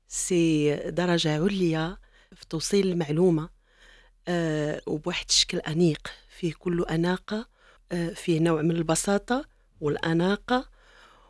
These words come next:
وكتوصل المعلومة للجميع وبواحد الشكل م-، يعني ما، ما كيحتاجش، آه، تعقدات. آه، تبارك الله عليكم، دائمًا، آه، في تميز، ودائمًا هي القناة، آه، اللي فيها إبداع،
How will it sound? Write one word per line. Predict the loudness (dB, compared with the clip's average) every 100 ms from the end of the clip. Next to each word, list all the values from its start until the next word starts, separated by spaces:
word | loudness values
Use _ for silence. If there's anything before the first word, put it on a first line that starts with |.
| _
وكتوصل | -4 0 2 2 0
المعلومة | 2 2 2 2 2
للجميع | 0 2 2 4 2 2 -2 -8 -8
وبواحد | -6 -6 -2
الشكل | -2 0 -2
م-، | -2 -4 -8 -14 -16 _
يعني | -2 2 2
ما، | 2 0 0
ما | -2
كيحتاجش، | -2 -2 -2 -2 0 2 2
آه، | 2 2 -2
تعقدات. | -2 -4 -2 -6 -6 -8 -16 -18 _ -20 -20 _
آه، | -4 -2
تبارك | -2 -2 -2 0
الله | 4
عليكم، | 4 4 0 -2 -2 -8 -20 -20 -20 -8
دائمًا، | 0 0 2 2 4 2 2
آه، | 0 0 -4 -8 -8
في | -10 -10
تميز، | -4 2 2 4 2 0 -2 -6 -12 -6
ودائمًا | -4 -2 -2 0 0
هي | 0 -2
القناة، | -2 0 2 0 -4 -14 _ _ -20 -14 -2
آه، | 0 2 2 2 0 -2
اللي | -4
فيها | -2 0 2 0
إبداع، | 0 0 0 -4